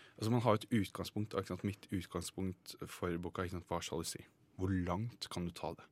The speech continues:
Hvor langt kan du dra det? Og så starter man da, fordi, eh, altså jeg tenker at fortelleren er sammen med Nora når fortellingen starter. De er kjærester. Så det handler ikke bare om et overgrep, men også, eh,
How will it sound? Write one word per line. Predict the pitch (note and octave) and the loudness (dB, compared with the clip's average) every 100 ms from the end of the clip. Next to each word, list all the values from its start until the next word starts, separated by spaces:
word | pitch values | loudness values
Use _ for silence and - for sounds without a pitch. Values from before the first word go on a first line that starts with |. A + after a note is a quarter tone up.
| _ | _
Hvor | - F2+ F2 | -2 0 2
langt | F2+ A#2+ - | 0 -2 -6
kan | - F2+ | -6 -4
du | F2+ | -2
dra | E2 D#2 | 0 0
det? | F2+ - - - - - | -2 -6 -10 -10 -12 0
Og | |
så | A#2 A#2+ | 2 4
starter | A#2 - F#2 - | 4 4 2 2
man | F#2+ G2+ | 0 4
da, | F#2 G2 - - - | 4 4 0 -8 -8
fordi, | - G2+ G2+ - _ _ - | 0 0 0 -8 _ _ -2
eh, | G#2 G2 G2 G2 E2+ G2 - - | 2 2 2 0 -2 -4 -6 -2
altså | - G#2+ | 2 6
jeg | A2+ | 6
tenker | A2 F2+ | 6 0
at | - | -2
fortelleren | - G2+ F2 G2+ G#2 - | -4 -2 0 0 0 0
er | F#2 F#2 | 0 0
sammen | - - F2 F2+ | -2 -2 -2 -2
med | G2 | 0
Nora | F2+ F2+ G2 - - - | 0 2 0 -2 -18 -4
når | F#2+ | -4
fortellingen | - F#2 F2+ F#2 | -4 -4 -2 -2
starter. | - F#2+ - F#2+ G2 | 0 0 0 -6 -4
De | G2 | -2
er | G2 | -2
kjærester. | - E2+ - - - - - - - - - - - - | -2 -4 -6 -12 -14 -18 -16 -14 -14 -16 -18 -20 -16 2
Så | - | 6
det | B2 | 6
handler | C3+ G2+ | 6 4
ikke | C3+ | 6
bare | A#2+ A2+ | 6 6
om | - | 2
et | - - | -4 4
overgrep, | A2 E2 F2 G2+ A2+ | 4 4 2 2 2
men | |
også, | G#2 - G#2 - - - _ A2+ | 0 4 4 2 -6 -20 _ 0
eh, | G#2 | 2